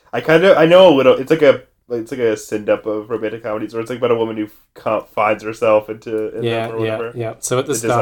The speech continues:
Speaker 2: start, she's
Speaker 1: Tortoise.
Speaker 2: like, "I hate, I hate romantic comedies. They're so cliched," and she, like, lists off all the tropes. It's hilarious.
Speaker 1: Uh-huh.
Speaker 2: And then
Speaker 1: That
Speaker 2: she
Speaker 1: movie
Speaker 2: bumps
Speaker 1: made
Speaker 2: her head.
Speaker 1: forty-four million dollars in the United States, just to tell you.
Speaker 2: Is that a lot of money?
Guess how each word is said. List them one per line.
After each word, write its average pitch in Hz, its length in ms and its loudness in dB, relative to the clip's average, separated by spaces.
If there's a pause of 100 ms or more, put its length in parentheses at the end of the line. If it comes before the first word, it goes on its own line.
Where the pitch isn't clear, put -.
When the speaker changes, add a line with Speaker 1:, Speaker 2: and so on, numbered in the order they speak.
Speaker 2:
start, - 140 -10
she's 117 160 -8
Speaker 1:
Tortoise. - 20 -12
Speaker 2:
like, 113 400 -4
"I 123 120 -2
hate, 120 300 -6 (640)
I 127 80 -8
hate 165 240 -4
romantic 127 460 -8
comedies. 120 400 -6
They're 127 140 -10
so 180 160 -4
cliched," 120 800 -8
and 117 120 -4
she, 120 100 -8
like, 117 240 -8 (260)
lists 127 400 -2
off 123 180 -8
all 123 140 -4
the 113 100 -8
tropes. - 720 -12
It's 120 140 -20
hilarious. 107 640 -10
Speaker 1:
Uh-huh. 101 140 -12
Speaker 2:
And 92 60 -20 (480)
then 127 60 0
Speaker 1:
That 123 60 2
Speaker 2:
she 143 60 -4
Speaker 1:
movie - 80 -6
Speaker 2:
bumps 131 260 -2
Speaker 1:
made 127 60 -6
Speaker 2:
her 117 40 -6
head. 123 140 -10
Speaker 1:
forty-four 127 320 -2
million 117 280 -2
dollars 98 440 0
in 92 80 -18
the 90 80 -20
United 85 280 -20
States, 80 420 -20 (260)
just - 180 -20
to 92 320 -16
tell 90 180 -18
you. 101 200 -20 (100)
Speaker 2:
Is 123 80 -12
that 120 120 -4
a - 20 -6
lot 117 160 -6
of 113 40 -12
money? 123 340 -12